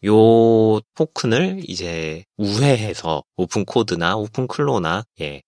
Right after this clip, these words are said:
끌어다가 쓰는 일이 벌어졌어요. 실제로 그게 이제 뭔가 팁처럼 돌기 시작하고, 그리고 또 어느 순간부터 "너 그 토큰 남니?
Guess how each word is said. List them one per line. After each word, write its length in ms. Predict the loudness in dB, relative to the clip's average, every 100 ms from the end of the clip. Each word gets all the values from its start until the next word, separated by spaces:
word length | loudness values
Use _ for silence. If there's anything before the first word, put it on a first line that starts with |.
| -2
끌어다가 460 | 2 2 2 -2
쓰는 580 | -2 -4 -2 -2 -4 -6 -8
일이 280 | -4 -2 -2
벌어졌어요. 680 | 0 0 0 0 -2 -2 -4 _
실제로 760 | -10 -6 -2 0 2 2 0
그게 420 | -4 -2 2 2 0 _
이제 540 | -8 -4 -2 -4 -8 -12
뭔가 300 | -12 -8 -6
팁처럼 480 | -4 -4 0 0 0
돌기 240 | -2 -4 -2
시작하고, 760 | -2 -2 -4 -4 -4 -6 -6 _
그리고 460 | -4 -2 -2 -6 -8
또 280 | -10 -8 -8 -2
어느 240 | 0 2
순간부터 720 | 0 -2 -2 -4 -6 -6 -6 -6 _
"너 320 | 4 6 6
그 180 | 4 -2
토큰 360 | -2 -4 -4 -2
남니? 420 | -2 -4 -6 -8